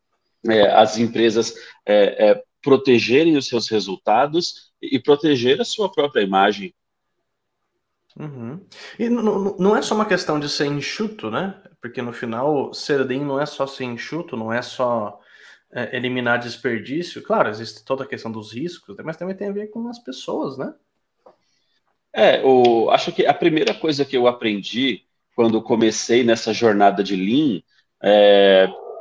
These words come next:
Speaker 1: foi que o, o principal foco está nas pessoas, né? Acho que, é, é,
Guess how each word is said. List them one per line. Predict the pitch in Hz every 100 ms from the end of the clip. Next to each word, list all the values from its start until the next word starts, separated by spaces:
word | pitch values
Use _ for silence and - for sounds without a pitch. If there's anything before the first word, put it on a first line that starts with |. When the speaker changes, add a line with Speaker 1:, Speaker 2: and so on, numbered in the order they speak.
| - -
Speaker 1:
foi | 143 135 151
que | - 196 202 202 - -
o, | 127 123
o | 135 131
principal | - 180 - - 127 131
foco | - 135 113 185
está | - 165
nas | 175 185
pessoas, | - 240 - 113 107 104
né? | 98 104 123 - - -
Acho | - - -
que, | 143 151 139 _ _
é, | 120 123 117 110 -
é, | 107 107 101 95